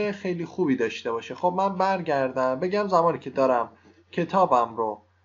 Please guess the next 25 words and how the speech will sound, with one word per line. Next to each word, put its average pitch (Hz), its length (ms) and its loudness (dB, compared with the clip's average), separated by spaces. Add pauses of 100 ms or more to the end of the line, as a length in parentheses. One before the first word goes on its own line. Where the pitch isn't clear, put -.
(260)
اد 156 320 2
می‌کنم 185 800 -2
مثلاً 208 420 0
بشه 214 520 -2
همزمان 202 720 2 (200)
تمام 185 380 4
نمونه‌هاش 175 840 0
رو 220 80 2
هم 202 200 4
وارد 147 400 6
کرد - 280 -10 (680)
و 170 520 6
شاید 226 420 0
این 220 200 -12
برای 185 220 4
هر 190 260 0
بک‌اند 170 580 -2
کاری 170 640 -4
انجام 156 300 -2
دادن 160 260 -2 (140)
این 185 200 -6
کار، 139 340 2
این 185 120 -6
درخواست 185 500 0
مشتری 170 720 -4